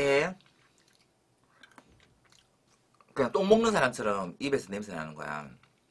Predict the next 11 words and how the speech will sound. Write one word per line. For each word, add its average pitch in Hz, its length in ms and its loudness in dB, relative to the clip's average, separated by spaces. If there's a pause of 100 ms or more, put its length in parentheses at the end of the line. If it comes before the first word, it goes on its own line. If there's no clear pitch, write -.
(340)
뭔지 117 220 0
알죠? 82 400 -4 (600)
너무 214 140 -4
심한 131 260 -2
거야, 101 200 2
아저씨인데. 82 580 -8 (1400)
너무 151 180 0
심해가지고 160 360 -2
내가 120 260 4
옆에 127 200 0
앉아있는데 117 720 -2